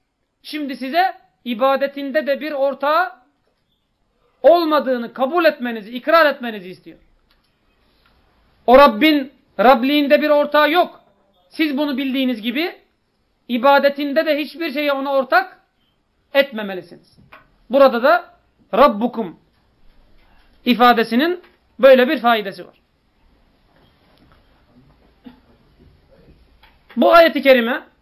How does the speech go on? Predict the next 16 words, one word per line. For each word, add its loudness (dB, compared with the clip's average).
müellif 0
rahimahullah -4
Kitab-ı -4
Tevhid'de, -8
Kitab-ı 2
Tevhid'in -4
bazı -2
büyük -2
alimlerin 0
şerh -4
ettiği -8
nüshalarında -4
Şeyhülislam -2
Abdurrahman -2
İbni -6
Hasan 0